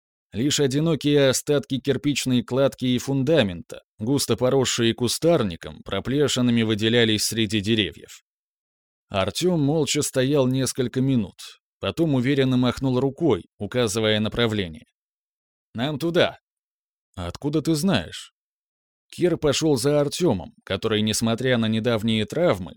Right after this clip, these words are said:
шустро перепрыгивал через камни, брёвна и остатки кирпичной кладки. «Над нами!» Артём остановился, чтобы отдышаться.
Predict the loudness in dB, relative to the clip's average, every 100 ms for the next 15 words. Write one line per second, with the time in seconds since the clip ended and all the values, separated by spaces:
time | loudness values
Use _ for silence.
0 | -12 -4 -2 -2 -2 -2 -2 -2 0 0
1 | 0 0 0 -2 -4 -4 -2 -2 -2 -6
2 | -16 -8 -2 2 2 2 2 2 2 0
3 | -2 -4 -2 -4 -4 -4 -4 -4 -4 -4
4 | -2 -4 -4 -16 -20 _ _ _ _ _
5 | _ _ _ _ _ _ -6 -2 0 0
6 | 2 2 2 -2 -16 _ _ _ _ _
7 | -6 -4 -2 0 0 -2 0 0 2 2
8 | 0 0 -2 0 2 2 0 -2 -2 0
9 | -2 -4 -12